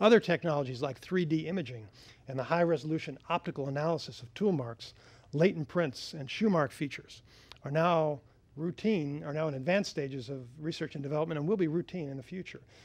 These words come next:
Those tools will enhance the capability and reliability of forensic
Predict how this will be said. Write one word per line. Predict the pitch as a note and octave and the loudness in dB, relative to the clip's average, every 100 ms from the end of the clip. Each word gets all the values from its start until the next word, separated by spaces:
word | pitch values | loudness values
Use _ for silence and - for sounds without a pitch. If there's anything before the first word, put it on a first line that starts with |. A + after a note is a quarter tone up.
| - - | -20 -4
Those | - G3+ | 2 2
tools | - G#3 F#3+ | 2 0 2
will | D3 C#3+ | 0 -2
enhance | C3 D#3 G3 - | 0 0 0 -2
the | - | -6
capability | E3+ D3 C3+ D#3+ D#3 | -4 -2 0 2 2
and | C#3 | 0
reliability | C3+ D#3 F3 C3+ C3+ G#2+ G#2 G2+ - - - - | -2 -2 0 0 -2 -4 -14 -18 -20 -20 -16 -12
of | C#3 | -12
forensic | - D3+ D#3 - C#3 | -4 -2 -2 -2 -6